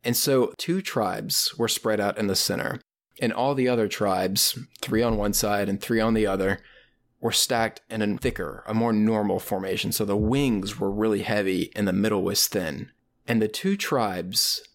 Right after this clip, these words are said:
that were in the middle were the tribes of Themistocles and Aristides. They were only four ranks deep,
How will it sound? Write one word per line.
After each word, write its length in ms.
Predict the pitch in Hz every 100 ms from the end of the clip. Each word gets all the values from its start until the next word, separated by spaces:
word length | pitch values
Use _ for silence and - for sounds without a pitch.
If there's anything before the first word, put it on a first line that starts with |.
| _ 117
that 160 | 110
were 120 | 101
in 200 | - 117
the 80 | 127
middle 460 | 120 104 90 90 - - -
were 80 | -
the 140 | 104 98
tribes 560 | - 113 117 117 110
of 340 | - - 101 - -
Themistocles 1040 | 98 98 113 - - 139 139 143 135 - -
and 220 | 110 101 101
Aristides. 960 | 113 101 - - - - - - -
They 160 | - 127
were 160 | 127 143
only 220 | 185 180
four 280 | - 139 139
ranks 360 | 131 113 -
deep, 340 | - 113 104